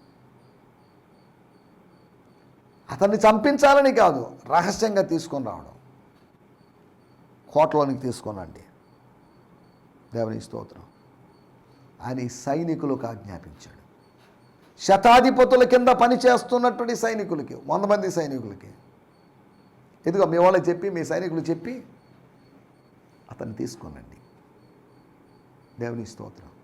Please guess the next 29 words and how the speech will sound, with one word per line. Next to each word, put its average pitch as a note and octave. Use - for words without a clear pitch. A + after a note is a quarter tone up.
రెండో B3
విషయాన్ని G#3
నేను F#3
మీకు F3
జ్ఞాపకం E3
చేస్తాను. A#2+
అపోస్తుల C4
కార్యములు G3+
ఇరవై F#3
మూడో F#3+
అధ్యాయము F3+
ఇరవై F3
రెండో E3+
వచనం E3
మన D3
మూల F#3
వాక్యం F3+
కాబట్టి D#3+
మనం D3
దాన్ని C#3
చదవడం C3+
లేదు. B2
నువ్వు F3
నాతో E3+
ఈ D#3+
విషయం D#3+
చెప్పావని D3+
ఎవరితో C3+
చెప్పొద్దు. G#2